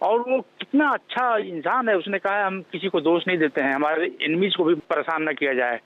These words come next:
और हमने किसी दोस्त से चालीस हजार रुपया उधार लिया था, उसको पैसा वापस हमारे fellowship से निकाल के दे दिया जाए। Science writer बनना चाहता था वो, कार्ल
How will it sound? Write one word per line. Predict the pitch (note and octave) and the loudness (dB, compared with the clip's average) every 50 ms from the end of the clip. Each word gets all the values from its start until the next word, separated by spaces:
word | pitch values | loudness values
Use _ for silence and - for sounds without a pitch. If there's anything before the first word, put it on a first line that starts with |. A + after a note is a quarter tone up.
| _ - - | _ -2 -2
और | D3 D3+ | 0 0
हमने | D3+ D#3+ E3+ E3 | 0 0 0 0
किसी | D#3 E3 E3+ D#3+ | 0 0 0 2
दोस्त | D#3 F3 F#3 E3 | 4 2 2 2
से | G3+ E3 | 0 -2
चालीस | - D3+ D#3 F3 F3 | -2 -2 0 0 0
हजार | E3+ E3+ D#3+ | 2 2 0
रुपया | D#3 D#3+ F3+ F3+ | 0 0 2 2
उधार | F3 D3+ C#3+ D#3+ E3 | 2 2 2 0 0
लिया | D#3+ D#3+ E3 | 0 0 0
था, | D#3 - D#3 | 0 2 0
उसको | D3 C#3 - - D#3+ | 0 0 0 -4 -4
पैसा | - - D3+ C#3+ - - E3 | -2 -2 -6 -4 -4 -2 -2
वापस | D#3+ D3+ - - D3+ | -2 0 0 -2 -2
हमारे | C#3 C#3 D3 C#3 | 0 0 -2 -2
fellowship | - - C#3 A#2+ - - D3+ C3 | -2 -2 -2 -2 0 -2 -4 -2
से | D3 | -2
निकाल | C#3 C3+ C#3+ C#3 C3+ | -2 -2 -2 -2 -2
के | D3 C#3 | -2 0
दे | C#3 C3+ | 0 0
दिया | B2+ C#3 C3+ | 2 2 0
जाए। | C3+ B2+ B2 - _ _ - - - | 2 0 0 -2 _ _ -20 -12 -8
Science | - - F3 F3 E3 F#3 G#3+ B3 A3 - - - G#3 F#3 E3+ E3+ D3+ - - | -4 -2 0 0 0 0 0 0 0 -2 -2 0 2 4 4 4 2 0 -2
writer | C3 C3+ D3 D#3 C#3 G3 G3 | -2 -2 -2 -2 0 -2 -2
बनना | D#3+ E3 F3 F3 E3 | 0 0 0 -2 -2
चाहता | C#3 D#3 C#3+ C#3 D#3+ C#3 | -2 -2 -2 0 -2 -2
था | - E3 D3+ | 0 0 2
वो, | D#3 D3 | 2 2
कार्ल | - - - D#3+ E3 E3+ F3 F3 F3+ E3+ E3+ | 0 0 -4 -2 -2 0 0 0 2 2 0